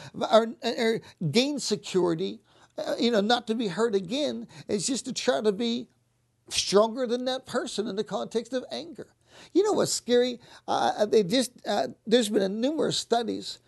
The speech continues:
that have come out that says if you're angry, if you're overassertive, if you're actually demeaning,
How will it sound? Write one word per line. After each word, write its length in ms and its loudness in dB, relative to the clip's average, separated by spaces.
that 100 6
have 160 4
come 240 0
out 220 -2
that 100 2
says 320 4
if 180 2
you're 220 -2
angry, 460 0
if 120 -4
you're 220 0
overassertive, 880 2
if 160 4
you're 180 0
actually 360 0
demeaning, 680 -2